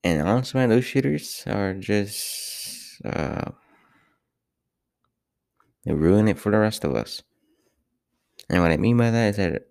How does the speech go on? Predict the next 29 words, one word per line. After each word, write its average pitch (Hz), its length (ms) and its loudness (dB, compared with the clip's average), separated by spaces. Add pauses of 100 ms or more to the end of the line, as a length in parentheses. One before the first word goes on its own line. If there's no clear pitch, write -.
(160)
they're 85 120 0
just, - 380 -8 (680)
this 98 220 0
is 107 80 -2
just - 180 -4
persuading 101 380 0
people - 220 -4
to 90 100 0
take - 340 -2
away 92 400 2 (1300)
our - 100 0
guns 92 400 4
and 80 100 -4
put 90 160 0
on 92 180 2
gun 90 240 2
control, 85 440 0
and 76 100 -2
then 76 80 -2
maybe 85 240 2
even 90 260 0
go 90 120 -2
on 87 380 0
gun 92 200 2
abolishment 87 640 0
one 73 180 0
day. 71 280 0 (3250)
You - 100 0
know, 123 280 4